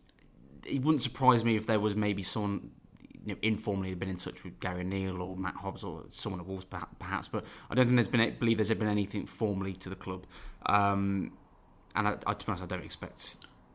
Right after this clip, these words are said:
there will be. I think there's scenarios where they, where they try and <coughs> justify the, the decision, and I think this is one of them where they probably will try and do that.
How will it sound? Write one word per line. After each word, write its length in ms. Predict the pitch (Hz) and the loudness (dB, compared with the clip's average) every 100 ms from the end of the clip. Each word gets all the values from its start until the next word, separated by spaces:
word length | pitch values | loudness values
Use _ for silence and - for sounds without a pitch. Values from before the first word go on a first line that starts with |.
| - | -8
there 100 | 95 | -4
will 180 | 95 92 | -4 -4
be. 140 | 92 | -2
I 160 | 98 98 | 0 0
think 140 | 101 | -2
there's 120 | 95 87 | -2 -2
scenarios 540 | 107 98 95 92 90 | 0 2 2 -2 -4
where 100 | 95 | -4
they, 360 | 90 92 92 90 - - - - - 104 | -2 -2 -4 -8 -16 -20 -20 -20 -14 -6
where 420 | 98 95 95 92 | -2 -2 -4 -6
they 580 | 101 92 92 92 92 73 - | -6 -4 -4 -4 -6 -8 -8
try 340 | - 113 95 | -4 0 0
and 280 | 92 90 90 | -2 -4 8
<coughs> 20 | |
justify 540 | - 285 269 - 104 95 | 10 12 10 6 2 2
the, 180 | 95 90 - | 0 -6 -4
the 160 | 95 | -4
decision, 480 | 87 98 110 101 107 | -2 0 0 2 0
and 120 | 98 | 0
I 40 | 90 | -2
think 160 | 104 | -4
this 140 | 87 104 | -4 -4
is 60 | |
one 160 | 98 98 | -2 -2
of 60 | |
them 100 | 95 | -2
where 120 | 95 92 | -4 -4
they 120 | 92 | -6
probably 300 | 90 104 92 | -4 -4 -4
will 120 | 90 | -6
try 200 | - 95 | -2 -2
and 80 | 95 | -2
do 140 | 95 | -4
that. 180 | 90 90 | -4 -6